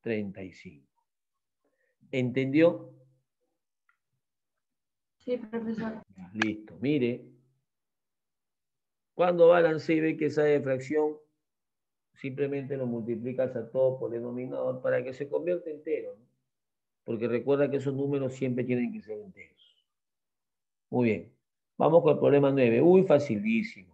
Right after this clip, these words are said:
Speaker 1: ¿Sabes quién es él? Él es el oxígeno gaseoso. Por una reacción química me da ozono. Ozono es una de las capas de la Tierra, ¿no? Gas totalmente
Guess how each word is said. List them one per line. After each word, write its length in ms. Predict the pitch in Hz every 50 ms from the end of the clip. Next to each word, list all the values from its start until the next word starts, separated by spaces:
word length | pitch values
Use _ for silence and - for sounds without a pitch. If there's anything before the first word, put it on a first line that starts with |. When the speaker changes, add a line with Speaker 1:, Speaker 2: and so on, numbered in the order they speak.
| _
Speaker 1:
¿Sabes 300 | _ - 160 170 190 190
quién 200 | 190 196 185 180
es 180 | 180 175 143 -
él? 320 | 175 175 180 185 - - _ _ _
Él 140 | 143 147 151
es 140 | 156 135 151
el 120 | 147 139
oxígeno 500 | 135 131 131 151 143 143 147 143 135 123
gaseoso. 560 | 120 120 117 - 147 139 117 - - - - _ _
Por 120 | - 110 113
una 220 | 123 131 143 143
reacción 400 | 131 123 120 123 - 135 135 127
química 420 | 127 135 135 139 135 127 131 131 123
me 140 | 113 107 110
da 100 | 113 117
ozono. 480 | 117 117 - 160 156 135 - 190 - - _ _ _ _ _ _ _ _ _ _ _
Ozono 400 | _ - 110 - - 147 147 147
es 120 | 143 - 151
una 140 | 147 147 147
de 60 | 139
las 140 | 131 117 -
capas 300 | 135 131 131 143 131 120
de 80 | 110
la 100 | 107 -
Tierra, 360 | - 139 131 120 95 92 90
¿no? 180 | 95 101 107 107
Gas 240 | 107 117 123 120 -
totalmente 840 | 113 110 - 110 110 110 113 113 113 110 _ 117 113 113 - -